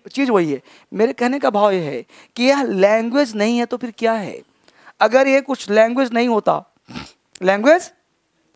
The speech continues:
नहीं होता तो इस पर साइंटिफिक रिसर्च होता, मैथ होता, तो दो प्लस दो अलग होता,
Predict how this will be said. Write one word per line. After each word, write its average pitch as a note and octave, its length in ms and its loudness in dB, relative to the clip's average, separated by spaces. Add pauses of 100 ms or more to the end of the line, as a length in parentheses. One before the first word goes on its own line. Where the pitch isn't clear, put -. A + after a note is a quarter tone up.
(120)
नहीं A#3 280 0
होता A3+ 380 2 (240)
तो A#3 60 -2
इस A3 100 -4
पर C4 140 0
साइंटिफिक B3+ 640 -2 (100)
रिसर्च C#4 400 0
होता, G#3 320 2 (240)
मैथ C4+ 400 0
होता, A#3 420 2 (400)
तो G#3 80 0
दो C4 240 2
प्लस C4 340 0
दो B3+ 180 2
अलग C4 260 2
होता, A3 380 0